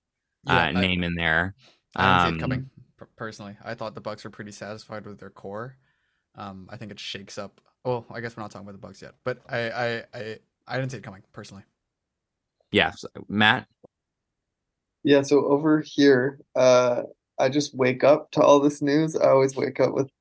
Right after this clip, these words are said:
Speaker 3: <laughs> phone flooded with texts whenever anything
Speaker 1: <laughs>
Speaker 3: like this happens. So
Speaker 2: Unfortunate.
Speaker 3: it, it was, no, it was just a rush of dopamine. It's like, "Hell yeah."
Speaker 1: <laughs>
Speaker 3: Finally, this happened.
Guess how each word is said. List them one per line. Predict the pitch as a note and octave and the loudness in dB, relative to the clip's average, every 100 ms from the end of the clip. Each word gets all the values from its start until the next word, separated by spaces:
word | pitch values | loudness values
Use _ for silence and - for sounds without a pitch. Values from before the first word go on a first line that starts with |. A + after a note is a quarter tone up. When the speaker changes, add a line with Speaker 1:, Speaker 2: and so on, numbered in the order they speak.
| - | -10
Speaker 3:
<laughs> | - - E3+ - - _ _ | -6 -2 -2 -4 -20 _ _
phone | C3+ C3 C3 C3+ | 0 0 -2 0
flooded | B2+ B2+ B2+ | 2 4 4
with | B2 C3 - | 2 -2 0
texts | A#2+ A2 C3+ | 0 0 -4
whenever | B2 A#2+ A#2+ | 0 2 2
anything | A2+ A#2+ B2+ B2 A#2+ | 0 -4 -6 -6 -8
Speaker 1:
<laughs> | - | -6
Speaker 3:
like | A#2+ - | -4 -4
this | B2 | -2
happens. | B2+ - - C3+ C#3+ | 2 2 0 -8 0
So | B2+ A2+ - _ _ _ - | 4 4 0 _ _ _ -8
Speaker 2:
Unfortunate. | F#2+ F#2 G2 C#3 D3+ - _ _ _ _ - | -4 0 6 6 4 -4 _ _ _ _ 4
Speaker 3:
it, | C#3+ | 6
it | G3+ | 6
was, | D#3 D3+ C#3+ _ _ - | 6 4 2 _ _ 2
no, | A3 | 4
it | A3 A#3 | 6 4
was | C4 | 0
just | - G3+ - | -10 -10 -2
a | C#3+ | 2
rush | C3 D#3+ - | 4 4 2
of | D3 | 2
dopamine. | C3+ E3 E3 C#3 C3 | 4 4 2 -2 -2
It's | C3+ | -2
like, | C3+ _ - | -6 _ -12
"Hell | - - E3 G3+ | -8 2 6 8
yeah." | E3 B2 B2+ C#3 - - | 8 6 4 -2 -10 -8
Speaker 1:
<laughs> | E3 - A#3 - - - _ - | -2 0 0 -2 -12 -12 _ 0
Speaker 3:
Finally, | B2+ E3+ F3 E3 | 4 6 8 6
this | D#3+ | 4
happened. | D#3 C3+ C3+ C#3 D3+ | 2 2 2 -2 -2